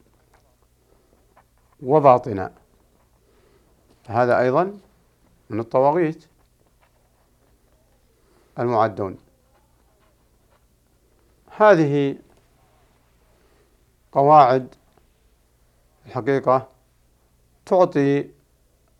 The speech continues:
لمحة، وينطلق منها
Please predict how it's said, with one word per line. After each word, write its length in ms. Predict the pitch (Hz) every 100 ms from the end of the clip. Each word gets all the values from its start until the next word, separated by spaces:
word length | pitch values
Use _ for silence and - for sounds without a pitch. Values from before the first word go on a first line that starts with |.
| _ -
لمحة، 420 | 143 113 107 95 _ _ _ _ _ _ _ _ _ _ _ _ _ _ _ _ _ _ _ _ _ _
وينطلق 560 | 160 180 220 202 165 160
منها 500 | 160 143 147 147